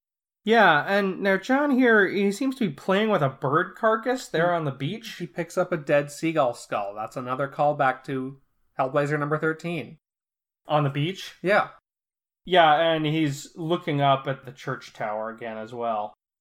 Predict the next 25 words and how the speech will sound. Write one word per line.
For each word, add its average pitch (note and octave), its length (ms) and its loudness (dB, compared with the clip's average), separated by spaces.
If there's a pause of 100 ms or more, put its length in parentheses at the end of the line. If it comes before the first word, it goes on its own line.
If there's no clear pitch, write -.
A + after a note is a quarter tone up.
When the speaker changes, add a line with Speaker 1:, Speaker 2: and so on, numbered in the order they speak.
(140)
Speaker 2:
He F3 60 -14
says G#3+ 180 -4
there's F3+ 200 0
some G3+ 180 -2
kind G#3 160 -4
of - 180 -8
presence C#3+ 460 -2
here A2 220 -8
that A2+ 140 -12
has C#3 240 -2
him C3 120 -10
in A#2 60 -10
its - 260 -16
sights. - 500 -14 (640)
He G#3+ 180 0
asks F4 320 0
what G3+ 240 -2
ruined A3+ 360 0
the F#3 160 -6
old E3 220 0
church, D3 540 -2
and D3+ 180 -10
Marge F3 280 0
says D#3 320 -2
lightning, C#3+ 640 -2